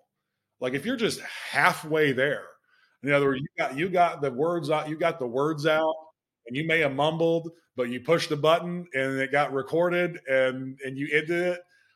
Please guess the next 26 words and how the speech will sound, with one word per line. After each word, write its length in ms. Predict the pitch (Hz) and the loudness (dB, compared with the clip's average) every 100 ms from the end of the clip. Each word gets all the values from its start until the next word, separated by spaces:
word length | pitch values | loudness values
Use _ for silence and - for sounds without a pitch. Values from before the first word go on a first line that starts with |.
| _ _ _ 135 | _ _ _ -4
that 300 | 139 160 147 | 0 0 -2
you, 180 | 160 185 | -8 -6
you're 140 | 156 143 | -6 -4
halfway 520 | 160 190 190 190 185 | 0 0 0 -2 0
there. 420 | 185 208 104 101 | -2 -2 -6 -8
You, 220 | 135 143 - | -6 -6 -6
you, 140 | 143 143 | -8 -6
this 180 | 165 196 | -6 -6
is, 140 | 147 | -4
this 220 | 175 202 | -2 -2
is 160 | 254 185 | -4 -2
the 100 | 170 | 0
worst 460 | 147 135 156 156 - 131 | 2 2 0 -2 -8 -6
one 240 | 151 156 | -4 -2
you'll 260 | 147 147 - | -2 -2 -2
ever 340 | 143 139 156 | -2 -2 -4
do. 300 | 151 175 139 | -2 0 0
You 180 | 110 131 | -2 -4
got 260 | 131 147 147 | 0 0 0
the 120 | 123 | -4
worst 440 | 120 131 151 147 - - | -2 0 0 -2 -10 -10
one 120 | - | -6
out 200 | 151 147 | -4 -6
of 60 | - | -6
the 80 | 147 | -2
way, 380 | 156 131 107 | 0 0 -2